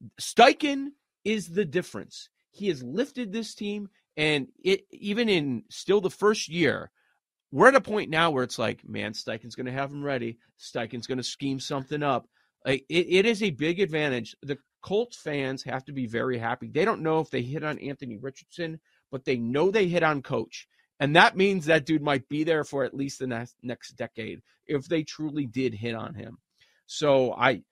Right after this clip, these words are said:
I like Steichen eleven to one. My question to you, for DeMeco or Steichen,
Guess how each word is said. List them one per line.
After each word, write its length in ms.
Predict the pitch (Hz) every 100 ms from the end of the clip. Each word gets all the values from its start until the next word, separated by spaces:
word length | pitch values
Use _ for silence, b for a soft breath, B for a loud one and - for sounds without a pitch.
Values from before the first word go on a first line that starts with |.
| _ _ -
I 100 | 139
like 160 | 254
Steichen 480 | - - 175 185 196
eleven 320 | 156 156 151
to 60 | 139
one. 340 | 151 156 127 127 -
My 80 | 135
question 380 | - 233 196 170
to 40 |
you, 160 | 165 120
for 160 | - 156
DeMeco 480 | 165 175 220 196 -
or 160 | 185
Steichen, 640 | 196 - 165 151 135 104